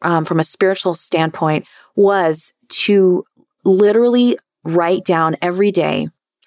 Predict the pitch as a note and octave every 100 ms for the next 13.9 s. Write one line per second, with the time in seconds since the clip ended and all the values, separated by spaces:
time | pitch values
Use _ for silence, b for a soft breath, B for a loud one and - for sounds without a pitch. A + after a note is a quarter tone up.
0 | b b F#3 G3 G#3+ C4 - - - -
1 | - G3 A#3+ C#4+ - E3+ E3 E3 E3+ E3
2 | F3 E3 D#3 D3 C#3+ C#3+ - E3 - F3+
3 | A3 - G3 F3 E3+ - E3 E3+ - E3
4 | - D#3+ D#3 D3 D3+ - - E3 D#3 B2
5 | - D3+ - C#3+ A#2 - - - B B
6 | B A3+ A3 A3+ A#3 - - D4 D4+ C4
7 | C#4 F3+ D3 D3 - b b F#3+ G3+ F#3+
8 | F#3+ G#3 C4+ - B3+ G#3 F#3 E3 - -
9 | D3+ E3+ D#3 - F#3 G#3 G3+ F#3+ F#3 E3+
10 | F3 - D#3 D3+ F#3 D#3+ F3 A3+ - -
11 | E3 D3 F#3 F3 D3+ E3 D3+ - D#3 -
12 | E3 E3 E3+ G3+ F3+ - E3 - D#3 G#3+
13 | D3 - b b b b G#3 G3+ F3+